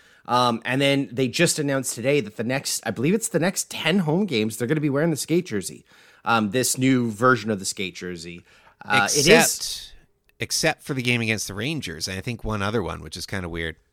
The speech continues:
Speaker 1: Really? The Rangers game, they're not? That's weird. You
Speaker 2: Mm-hmm.
Speaker 1: think they would,
Speaker 2: Not
Speaker 1: considering the history of the ninety-three ninety-four Cup,
Speaker 2: Mm-hmm.
Speaker 1: but weird.
Speaker 2: Too sensitive, maybe. I don't know. I just now, I gotta confirm that, but I saw a couple people saying that, so, uh,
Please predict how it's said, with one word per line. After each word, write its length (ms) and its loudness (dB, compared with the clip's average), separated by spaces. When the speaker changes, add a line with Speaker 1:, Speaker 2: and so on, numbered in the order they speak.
Speaker 1:
Really? 420 6
The 120 2
Rangers 440 4
game, 180 4
they're 120 4
not? 260 2
That's 240 4
weird. 160 6
You 60 4
Speaker 2:
Mm-hmm. 100 -2
Speaker 1:
think 160 2
they 140 8
would, 240 8
Speaker 2:
Not 160 6
Speaker 1:
considering 600 2
the 140 -2
history 380 -2
of 100 -2
the 60 -2
ninety-three 420 -2
ninety-four 420 -2
Cup, 300 -2
Speaker 2:
Mm-hmm. 240 -4
Speaker 1:
but 400 -2
weird. 340 0
Speaker 2:
Too 160 -10
sensitive, 560 -4
maybe. 260 -4
I 140 10
don't 120 6
know. 120 6
I 120 6
just 280 0
now, 220 6
I 80 -2
gotta 200 4
confirm 420 -2
that, 180 2
but 80 -8
I 40 -2
saw 240 -2
a 40 -4
couple 280 -6
people 360 -6
saying 380 -6
that, 240 -10
so, 520 -6
uh, 340 -4